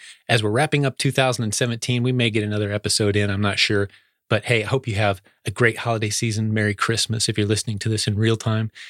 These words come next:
If you're listening to this months after it was recorded, I hope you still got some great, valuable information today. Please leave us a review on iTunes if you haven't yet.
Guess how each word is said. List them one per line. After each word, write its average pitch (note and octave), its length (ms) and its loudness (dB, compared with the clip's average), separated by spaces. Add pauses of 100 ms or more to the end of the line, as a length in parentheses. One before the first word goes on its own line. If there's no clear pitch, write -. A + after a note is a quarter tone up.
(160)
If C3+ 100 0
you're D3+ 100 2
listening C#3+ 300 2
to C#3 100 -2
this C#3 240 2
months A#2 640 2
after A#2 480 0 (360)
it B2 120 0
was A#2+ 160 4
recorded, A2+ 460 2
I A2 60 2
hope A#2+ 180 0
you A#2 60 0
still C3 200 0
got B2 180 0
some B2+ 200 0
great, A#2 400 2
valuable A2+ 520 2
information G#2+ 600 2
today. A2 320 0 (380)
Please D#3+ 300 0
leave B2+ 160 4
us A2+ 180 2
a A2+ 40 4
review G2+ 460 2 (240)
on F#2 100 0
iTunes G2+ 580 0
if G2+ 100 -6
you F2+ 60 -6
haven't G#2 280 -2
yet. G#2 160 -2